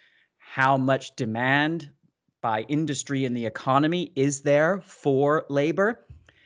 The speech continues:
and the vacancy or opening rates measure how many people are out there who want to get the jobs.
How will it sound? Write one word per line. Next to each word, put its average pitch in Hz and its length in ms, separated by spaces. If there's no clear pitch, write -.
and 120 280
the 117 320
vacancy 135 520
or 120 120
opening 139 400
rates 120 320
measure 120 360
how 127 280
many 135 220
people 139 320
are 127 80
out 139 200
there 143 120
who 143 120
want 156 340
to 175 80
get 156 280
the 151 80
jobs. 120 600